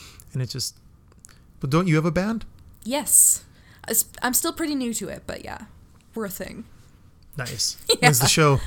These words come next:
Speaker 2: When is the show? Um, it's being announced Thursday. Uh, it's in, it's over Easter weekend <laughs> here in Regina, and then we're going on tour next month. It's fucking coming up fast already.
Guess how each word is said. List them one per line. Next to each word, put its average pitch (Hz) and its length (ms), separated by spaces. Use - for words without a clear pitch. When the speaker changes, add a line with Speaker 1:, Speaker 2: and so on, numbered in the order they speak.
Speaker 2:
When 220 400
is 359 120
the 370 80
show? 415 380
Um, 233 540
it's 226 140
being 254 220
announced 339 340
Thursday. 214 680
Uh, 190 340
it's 190 160
in, 185 240
it's - 160
over 190 180
Easter 185 300
weekend 202 640
<laughs> - 40
here 233 320
in 196 80
Regina, 185 420
and 208 160
then 208 120
we're 214 100
going 226 240
on 247 120
tour 226 540
next 190 260
month. 180 520
It's - 160
fucking 233 300
coming 214 220
up 190 100
fast 185 360
already. 240 360